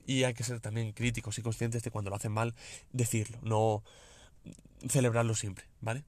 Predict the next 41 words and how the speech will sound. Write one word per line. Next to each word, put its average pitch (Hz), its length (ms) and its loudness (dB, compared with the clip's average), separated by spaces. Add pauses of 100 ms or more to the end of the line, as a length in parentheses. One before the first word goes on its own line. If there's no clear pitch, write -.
(140)
En 117 100 0
este 117 180 0
caso 120 240 4
lo 110 60 2
están 113 160 -2
haciendo 110 200 0
brutal 113 380 2
y 113 120 -2
no 110 160 -2
tengo 104 180 -6
ninguna 101 280 -6
queja 107 220 -6
al 101 60 -8
respecto. - 460 -12
Que - 80 -4
sigan 101 260 2
así. - 160 -4 (1160)
Luego, 131 160 4
mejor 123 280 6
interpretación 143 540 2
de 123 60 6
voz 123 140 -2
en 117 80 -4
japonés, 101 440 0
los 104 120 -4
seiyuu. 104 280 -4 (560)
Eh, 117 360 0 (140)
creo 131 160 -2
que 127 100 0
es 117 60 0
de 117 60 0
lo 104 60 -2
más 110 160 -2
importante 110 460 -4
en, 101 260 -6 (260)
en 113 300 -2
los 107 160 2
animes. 123 420 -2
<laughs> 127 60 0 (420)
Y 120 60 0
hay 117 460 0